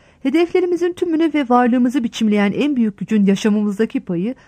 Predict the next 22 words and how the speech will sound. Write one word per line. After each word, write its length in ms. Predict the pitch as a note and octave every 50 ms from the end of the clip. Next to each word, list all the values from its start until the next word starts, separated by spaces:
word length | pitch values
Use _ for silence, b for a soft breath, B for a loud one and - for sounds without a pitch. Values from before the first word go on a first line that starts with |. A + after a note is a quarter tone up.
| b b
bıçağın 340 | C#4 C4+ - F#4 F4+ F4+ E4
altında 420 | D4 C4 C4 - - C4 C4+ B3
can 260 | F#3 B3 C#4+ D4+ C4+
vermek 300 | A3+ G#3+ G#3 G3+ G#3+ G#3
için 220 | - - - A3+ G3+
bir 80 | A#3
işaretimizi 680 | A3+ - - - A#3+ A3 A3 A3 G#3 - A3+ A#3 A3+ A#3+
bekleyen 440 | G3+ G#3 G3+ - G3+ G3+ G3 G3 G3 -
o 120 | G3 G#3+
zavallı 580 | G3 F#3 B3+ C#4+ C#4+ C#4 B3 A3 G3 G3+ F#3+ F3
varlıkların, 600 | G3 F#3+ F#3 E3+ F3 - - F#3 F3 F3 F3 - b b b b
hayvanların 580 | b C4+ D4 D#4+ D#4 E4+ E4+ E4 F4 F4 F4 D#4
payından 520 | - B3+ B3 B3 B3 A#3 C4 C#4 D#4 C#4+
bile 160 | C#4 B3+ C4
küçüktü, 460 | A#3+ - G3+ - - A#3 - - G#3
öyle 280 | E3+ F3 F3+ E3+ F#3 A3
mi? 120 | C4 B3 - _ _ _ _ _ _ _ _ _ b b b b b b b b b
Bunun 220 | D4 D#4+ F#4+ F4+ D#4+
böyle 220 | F4 G4 F#4 F4+
olabileceğinden 720 | E4 E4 D4 D#4 D4 D#4 C#4+ D#4 D#4+ D#4 D#4 E4+ F4 F#4
kuşkuluydu 560 | - - C#4 - - - B3 B3+ A#3+ G3 F#3
Kien. 500 | - - - F3 D#3+ D#3+ E3+ - _ _